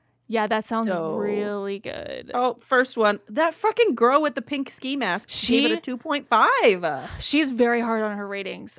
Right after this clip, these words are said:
Speaker 1: I,
Speaker 2: Holy
Speaker 1: um,
Speaker 2: Christmas.
Speaker 1: yeah, she's very, very, very hard on her ratings. So, um,
Speaker 2: Yeah, I'm gonna just get outta here. I don't wanna
Speaker 1: But a lot of people have given it fives. Like,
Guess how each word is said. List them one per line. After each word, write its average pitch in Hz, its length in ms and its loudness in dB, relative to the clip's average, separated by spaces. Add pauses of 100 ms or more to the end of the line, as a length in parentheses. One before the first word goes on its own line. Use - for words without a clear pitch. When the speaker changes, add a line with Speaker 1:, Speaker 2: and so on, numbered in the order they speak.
Speaker 1:
I, 233 760 2 (180)
Speaker 2:
Holy 226 380 0
Speaker 1:
um, 220 140 -8
Speaker 2:
Christmas. 233 840 -4
Speaker 1:
yeah, 208 280 0
she's 254 220 -6
very, 214 440 -2
very, 208 300 -6
very 202 420 -10
hard 214 200 -10
on 208 140 -12
her 208 140 -12
ratings. 208 640 -12 (340)
So, 202 540 -10 (240)
um, 214 480 -14 (480)
Speaker 2:
Yeah, 156 260 -10
I'm 180 140 -14
gonna 214 240 -8
just 185 340 -20 (220)
get 262 160 -10
outta 202 200 -8
here. - 360 -14
I 233 140 -10
don't 233 160 -12
wanna 185 240 -14 (760)
Speaker 1:
But 311 120 2
a 381 40 4
lot 392 140 6
of 415 80 0
people 381 220 -2
have 370 180 2
given 294 240 -2
it 269 100 -2
fives. 202 440 -2
Like, 214 180 -4